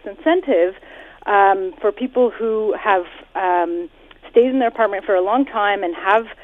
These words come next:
have had rent increases in line with inflation as rent control dictates. Landlords c-, are kind of wanting to get rid of them because they could make a lot more if they had a new tenant.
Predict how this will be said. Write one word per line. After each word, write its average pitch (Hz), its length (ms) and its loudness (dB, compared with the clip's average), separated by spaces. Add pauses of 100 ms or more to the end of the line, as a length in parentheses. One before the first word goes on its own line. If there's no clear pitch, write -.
(220)
have 196 220 -2
had 196 500 0
rent 196 260 -4
increases 208 680 -8
in 214 160 -8
line 208 180 -2
with 208 120 -4
inflation 214 500 -2
as 190 180 -2
rent 190 180 -4
control 190 360 -4
dictates. 185 560 -4 (580)
Landlords 220 560 2
c-, - 140 -18 (320)
are 202 480 2
kind 185 240 -8
of 185 60 -8
wanting 196 280 -4
to 247 100 -2
get 240 160 4
rid 320 140 6
of 359 80 4
them 233 180 6
because 226 300 0
they 233 80 4
could 233 160 -2
make 247 160 0
a 254 40 4
lot 254 200 4
more 330 300 4
if 247 180 2
they 214 240 4
had 208 220 -2
a 202 60 -4
new 196 140 -8
tenant. 190 440 -8